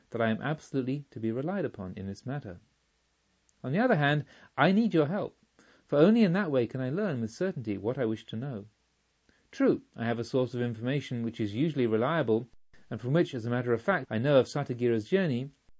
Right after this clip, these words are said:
yet if our man causes a false report to be circulated, even this source can become untrustworthy. But you need me,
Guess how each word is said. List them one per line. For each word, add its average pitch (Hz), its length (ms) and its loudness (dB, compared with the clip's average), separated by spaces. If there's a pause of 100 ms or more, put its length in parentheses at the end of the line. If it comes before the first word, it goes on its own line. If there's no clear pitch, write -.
(420)
yet 165 140 4
if 156 80 4
our 214 180 6
man 214 280 4
causes 170 420 2
a 151 60 2
false - 340 -6
report 156 300 -2
to 139 60 -10
be 127 100 -6
circulated, 117 720 -2 (200)
even 226 280 0
this 220 200 -4
source 113 260 0
can 117 120 -6
become 127 360 -6
untrustworthy. 101 720 -4 (1200)
But 127 100 0
you 185 200 4
need 202 240 4
me, 151 320 -4